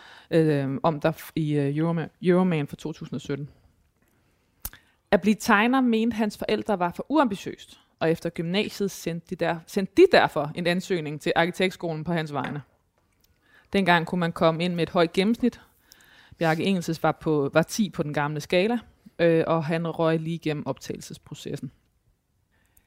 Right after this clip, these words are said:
I nitten otteoghalvfems fik, øh, Bjarke Ingels som studerende arbejde hos den hollandske arkitekt Rem Koolhaas, der havde været hans store arkitektidol gennem studietiden.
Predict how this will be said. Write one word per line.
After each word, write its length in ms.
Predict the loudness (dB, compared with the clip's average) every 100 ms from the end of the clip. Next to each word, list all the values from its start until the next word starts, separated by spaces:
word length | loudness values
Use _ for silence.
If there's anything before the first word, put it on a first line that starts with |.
| _ _
I 220 | 0 4 4
nitten 180 | 4 6
otteoghalvfems 500 | 6 6 2 0 -4
fik, 160 | -4 -2
øh, 180 | -2 0
Bjarke 300 | 0 0 -2
Ingels 260 | -4 -6 -4
som 160 | -6
studerende 440 | -6 -4 -2 0 2
arbejde 360 | 2 2 0
hos 140 | -2 -4
den 120 | -4
hollandske 460 | -2 -2 -2 -4
arkitekt 580 | -2 -2 -2 -2 -2 -4
Rem 160 | -6 -4
Koolhaas, 680 | -2 0 0 0 -2 -8 -4 0
der 80 |
havde 200 | 2 4
været 240 | 2 2 0
hans 160 | -2
store 380 | -4 0 2 2 -2
arkitektidol 1080 | -4 -2 -4 -6 -20 -18 -12 -4 -4 -4 -2
gennem 180 | -2 0
studietiden. 500 | -6 -8 -10 -14